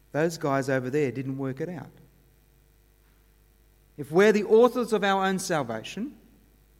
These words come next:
it's very easy for us to become self-righteous,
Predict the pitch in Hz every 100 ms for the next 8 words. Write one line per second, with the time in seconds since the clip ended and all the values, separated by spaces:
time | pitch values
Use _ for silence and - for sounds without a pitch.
0 | _ _ _ 147 135 139 208 247 233 202
1 | 220 160 160 165 160 160 165 151 - 156
2 | 151 - 180 165 170 185 196 190 - -
3 | - -